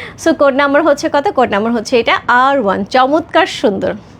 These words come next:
<laughs> So, কোড নাম্বার হচ্ছে আর ওয়ান। আমি ইয়াস-, ইয়াসমিন আপু একদিন হচ্ছে, আহ, জুয়েলারি লাইভে গল্পটা বলবো। Actually, গল্পটা খুবই ভালো, আমাদের সবার জন্য শিক্ষণীয় একটা গল্প, সত্যিকার অর্থে। কারণ আমরা আসলে বেটার খুঁজতে খুঁজতে কোন জায়গায় যে, যে বেটার খুঁজতে থাকি,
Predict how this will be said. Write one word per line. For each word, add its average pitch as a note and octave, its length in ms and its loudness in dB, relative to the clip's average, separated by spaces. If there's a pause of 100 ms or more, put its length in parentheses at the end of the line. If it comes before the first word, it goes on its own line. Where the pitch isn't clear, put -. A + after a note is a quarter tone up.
(280)
<laughs> G4+ 1500 -2
So, C4+ 120 2
কোড C#4+ 200 2
নাম্বার D4 340 0
হচ্ছে D#4 340 0
আর B3 220 0
ওয়ান। G#3+ 160 0
আমি C#4 240 2
ইয়াস-, D#4 200 2
ইয়াসমিন D#4+ 320 0
আপু D#4 80 -2
একদিন B3 320 0
হচ্ছে, D#4 260 2
আহ, C4 80 4 (760)
জুয়েলারি C4+ 280 2
লাইভে C#4+ 220 0
গল্পটা A3+ 320 0
বলবো। G3+ 200 -2
Actually, D#4 360 -2
গল্পটা A3+ 300 0 (100)
খুবই D#4 260 2
ভালো, C4+ 340 0 (540)
আমাদের B3 320 4
সবার C4 360 0
জন্য C#4 200 2
শিক্ষণীয় C4 600 -2
একটা G3+ 180 -4
গল্প, G3 340 -2
সত্যিকার B3 460 2
অর্থে। G3 180 0
কারণ A3+ 140 0
আমরা C4+ 180 4
আসলে D#4 200 0
বেটার B3+ 400 2
খুঁজতে E4+ 320 -4
খুঁজতে D4+ 240 -6
কোন C#4+ 240 0
জায়গায় D#4+ 300 2
যে, D#4 140 0
যে D#4 100 2
বেটার A#3 340 0
খুঁজতে D#4+ 280 -2
থাকি, C4+ 320 0